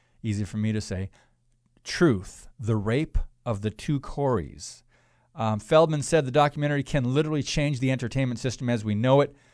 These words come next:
He said, uh, bringing down a pedophile ring right off the bat. He said, "I can name six names," and he connects pedophilia to one of the major studios.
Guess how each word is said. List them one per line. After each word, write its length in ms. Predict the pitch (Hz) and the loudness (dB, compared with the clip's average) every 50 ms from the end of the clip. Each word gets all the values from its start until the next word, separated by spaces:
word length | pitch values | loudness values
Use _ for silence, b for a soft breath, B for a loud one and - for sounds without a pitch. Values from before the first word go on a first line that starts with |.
| _ _ _ _ _ _ _ | _ _ _ _ _ _ _
He 140 | - 135 123 | -6 -6 -4
said, 400 | - - 143 131 127 120 113 113 | 0 2 2 2 2 0 0 0
uh, 360 | 117 110 107 101 98 98 98 | 0 2 2 2 2 -2 -4
bringing 400 | 95 - 131 131 135 131 127 120 | -6 -6 -2 0 0 0 2 2
down 200 | 123 127 127 127 | 2 2 2 2
a 80 | 120 - | 0 0
pedophile 640 | - - 147 135 143 - - 151 143 143 139 131 | 0 2 2 2 2 2 2 2 2 4 4 4
ring 360 | 127 139 135 135 135 135 135 - _ _ _ _ _ _ _ _ _ - | 4 4 2 2 2 0 -4 -8 _ _ _ _ _ _ _ _ _ 0
right 200 | 113 127 131 139 | 4 4 6 6
off 140 | 131 - | 4 2
the 100 | - 123 | 0 -4
bat. 340 | 98 104 131 135 143 151 - | 0 4 4 6 6 4 2
He 100 | 143 139 | 0 -4
said, 260 | 131 - - 151 147 | -4 0 2 4 4
"I 80 | 135 127 | 4 2
can 220 | 117 131 113 117 | 0 -2 -2 0
name 200 | 123 123 123 117 | 0 0 0 -2
six 440 | 110 - - - 165 160 - - - | -4 -6 -2 0 0 0 0 -4 -2
names," 400 | 151 151 151 139 135 135 120 - | 0 0 2 2 0 -2 -4 -6
and 200 | - 135 123 120 | -4 -4 -2 -2
he 120 | 110 131 - | -2 -4 -4
connects 440 | - - 127 135 143 - - - - - - | -4 -2 -2 0 -2 -2 -6 -14 -14 -6 -2
pedophilia 680 | 143 131 123 123 - - 156 156 147 131 120 117 113 b b b b b _ | 2 2 2 0 0 2 2 4 4 6 4 2 2 b b b b b _
to 100 | - 139 | -4 -2
one 100 | 131 127 | 0 2
of 60 | 127 | 2
the 80 | 120 123 | 2 2
major 300 | 131 135 135 120 123 120 | 4 4 4 4 2 0
studios. 1080 | - - - - 165 160 147 139 127 113 98 92 87 80 76 76 82 - - - - | -2 -4 -6 0 2 4 4 6 4 4 4 2 0 -2 -6 -10 -12 -12 -12 -14 -16